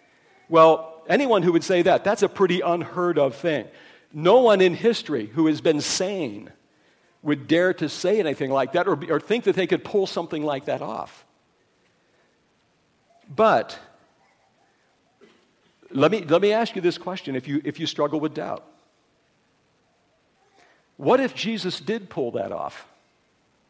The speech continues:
Would you say that it then matters? I think even the most skeptical person, if it could be shown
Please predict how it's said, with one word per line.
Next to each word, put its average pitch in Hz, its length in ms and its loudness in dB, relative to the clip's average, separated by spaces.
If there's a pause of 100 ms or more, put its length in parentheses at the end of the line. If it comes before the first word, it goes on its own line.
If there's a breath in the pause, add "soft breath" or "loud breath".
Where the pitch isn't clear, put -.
(1800)
Would 135 220 -2
you 202 160 -2
say 185 340 2
that 165 200 0
it 120 140 -8
then 151 220 -2
matters? 156 460 -12 (1160)
I 180 180 4
think 202 380 -2
even 175 260 -2
the 139 80 0
most 143 300 -4
skeptical 202 500 -6
person, - 580 -10
if 196 240 2
it 220 140 -6
could 175 220 -4
be 147 140 -6
shown 160 640 -8